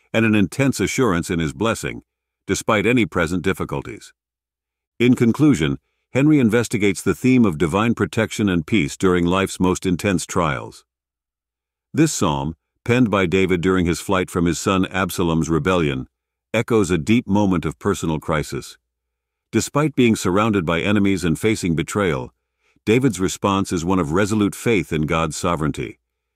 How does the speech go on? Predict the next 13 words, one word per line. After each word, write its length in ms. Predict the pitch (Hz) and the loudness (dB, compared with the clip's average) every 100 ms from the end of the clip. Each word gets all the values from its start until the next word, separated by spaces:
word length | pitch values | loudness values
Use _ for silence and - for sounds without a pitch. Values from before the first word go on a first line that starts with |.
| _ _ _ 110 | _ _ _ 0
He 80 | |
begins 380 | 107 117 160 160 | 2 2 2 2
by 140 | 98 87 | 0 -2
candidly 560 | - 127 123 87 90 | -2 -2 0 0 0
expressing 540 | 82 - 113 101 95 78 | -2 -4 -4 -2 -2 -2
his 180 | 82 | -2
distress 560 | - 82 - 110 73 - | -4 -6 -2 0 0 -2
over 160 | 78 80 | -2 -2
the 120 | 80 | -4
sheer 280 | - 107 95 | 0 0 0
number 260 | 95 87 | 0 -2
of 100 | 76 | -2
adversaries 760 | 92 90 76 - 64 67 71 | -2 -2 -6 -6 -6 -6 -10